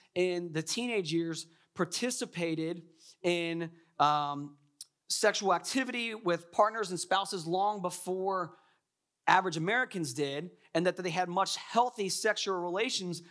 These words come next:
later in life because of it, at least by her definition. And so she came back and she wrote this piece and she said, "Hey, I think Americans should do this as well." Now, granted, any good anthropologist will also notice that that's not the only difference between Samoan culture and American culture.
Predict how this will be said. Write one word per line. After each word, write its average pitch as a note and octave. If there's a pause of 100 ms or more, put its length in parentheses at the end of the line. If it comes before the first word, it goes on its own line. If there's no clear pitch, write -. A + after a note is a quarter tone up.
(160)
later G3+
in F3
life E3
because G3
of E3
it, D#3+
at D#3+
least F3
by D3+
her G#3+
definition. D#3+ (500)
And E3+
so G#3
she G#3+
came A3+
back A3
and G3
she -
wrote G3+
this E3+
piece B3
and E3+
she F#3
said, F3 (100)
"Hey, E3
I F#3
think G3
Americans E3+ (160)
should E3+
do D#3
this D3
as C3
well." C#3 (380)
Now, D3+
granted, F#3
any A3
good F#3
anthropologist E3+
will D#3+
also F#3+
notice D#3+
that D3+
that's F3+
not F#3
the D#3+
only D#3+
difference D#3
between D3+
Samoan D#3
culture C#3
and C3
American D#3+
culture. C#3+